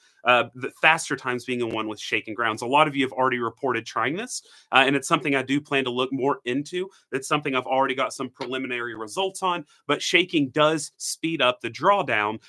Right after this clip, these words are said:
and it, it seems to be because of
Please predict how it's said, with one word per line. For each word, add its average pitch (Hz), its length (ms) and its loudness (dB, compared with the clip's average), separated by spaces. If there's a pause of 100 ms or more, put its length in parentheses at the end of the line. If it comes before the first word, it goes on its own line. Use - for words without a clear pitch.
(200)
and 131 260 2
it, - 160 -8
it 131 320 -2
seems 202 460 -6
to 156 100 -10
be 143 260 -4
because 160 640 -2
of 117 340 -2